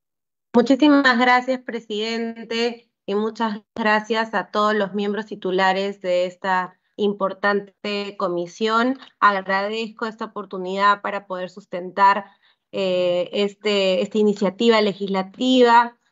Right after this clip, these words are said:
número cincuenta y tres cero tres, ley que norma el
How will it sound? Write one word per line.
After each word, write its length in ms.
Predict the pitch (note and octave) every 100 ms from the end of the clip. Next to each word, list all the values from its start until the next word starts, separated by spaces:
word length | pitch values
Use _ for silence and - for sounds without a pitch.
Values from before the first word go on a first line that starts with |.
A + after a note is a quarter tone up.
| _ _
número 360 | A3 A3+ A#3 A3+
cincuenta 540 | A3+ A3+ G#3+ G#3 G3
y 100 | G3
tres 300 | F#3+ A3+ A3+ -
cero 280 | A3+ G#3+ -
tres, 460 | A3+ A3+ C4+ _ _ _ _ _ _ _
ley 280 | A3+ A#3+ B3
que 400 | B3 A#3+ B3 C4 -
norma 420 | C4+ C4 C4 C4+
el 140 | C#4+